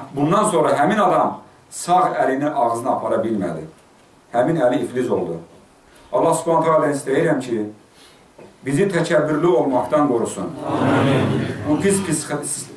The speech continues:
Speaker 1: xisləti bizdən uzaq etsin.
Speaker 2: Amin.
Speaker 1: Aqulu qawli haza və estəğfirullah li və lakum və lisa'il muslimina min kulli zənb fəstəğfiruhu və tubu ileyh. İnnehu huvel gafurur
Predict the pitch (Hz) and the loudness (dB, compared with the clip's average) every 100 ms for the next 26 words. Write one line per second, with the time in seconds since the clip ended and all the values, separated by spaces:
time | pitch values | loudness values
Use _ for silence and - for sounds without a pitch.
0 | - 139 - 123 - 135 117 135 135 107 | -4 -4 0 0 0 -2 -2 0 0 0
1 | 131 - 196 - 117 - - - - - | 0 0 -2 -4 -6 -2 0 2 2 2
2 | - - - - 139 139 131 147 135 131 | 2 0 -4 -4 0 2 2 2 4 2
3 | 139 147 139 131 127 127 - - 117 135 | 4 2 2 0 0 -4 -8 -6 -4 0
4 | 135 127 120 123 123 120 123 120 120 123 | -2 0 0 2 2 2 0 2 2 0
5 | 120 117 113 135 123 117 113 113 113 120 | -4 -4 -4 -2 -2 -2 -6 -6 -4 -2
6 | 113 107 104 117 104 120 120 - - - | -2 -4 -4 -4 -2 -2 -4 -12 -16 -10
7 | 117 - - 113 117 117 117 - 113 104 | -8 -4 -6 -2 -2 0 -2 -2 -2 -4
8 | 101 104 107 - - 139 117 107 101 98 | -2 -2 -4 -10 -14 -6 -4 -4 -4 -4
9 | 117 101 98 92 101 87 | -2 -2 -4 -6 -6 -6